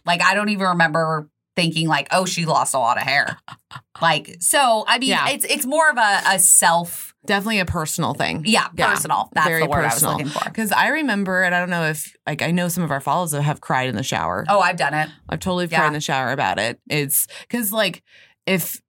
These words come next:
Speaker 2: you like your hair, it's almost like your identity.
Speaker 1: Mm-hmm.
Speaker 2: And I know that you can relate to that 'cause your hair is very
Speaker 1: Mm-hmm.
Speaker 2: you.
Speaker 1: Yeah.
Speaker 2: Um, 'cause it's almost something that's personal to you that you can showcase of yourself and be like, "This
Speaker 1: Mm-hmm.
Speaker 2: is me. This is who
Speaker 1: Mm-hmm.
Speaker 2: I am." Like, whether I curl my hair, I crimp my hair, or I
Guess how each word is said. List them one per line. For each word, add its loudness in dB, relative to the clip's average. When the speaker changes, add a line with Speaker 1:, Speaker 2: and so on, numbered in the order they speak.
Speaker 2:
you 0
like 0
your -2
hair, 2
it's -4
almost 0
like -4
your 0
identity. -4
Speaker 1:
Mm-hmm. 4
Speaker 2:
And 2
I 2
know 0
that -2
you 0
can 0
relate -2
to -4
that -2
'cause 0
your 2
hair 0
is -2
very 2
Speaker 1:
Mm-hmm. 4
Speaker 2:
you. 0
Speaker 1:
Yeah. 2
Speaker 2:
Um, -2
'cause 0
it's -2
almost -2
something 0
that's -2
personal 0
to -2
you 2
that 0
you 0
can 0
showcase -2
of -2
yourself -2
and 0
be -2
like, 2
"This 2
Speaker 1:
Mm-hmm. 2
Speaker 2:
is 0
me. 0
This -2
is 2
who 2
Speaker 1:
Mm-hmm. 2
Speaker 2:
I 2
am." 0
Like, -2
whether -2
I -2
curl -2
my 0
hair, 0
I 0
crimp -2
my 2
hair, 4
or 2
I 0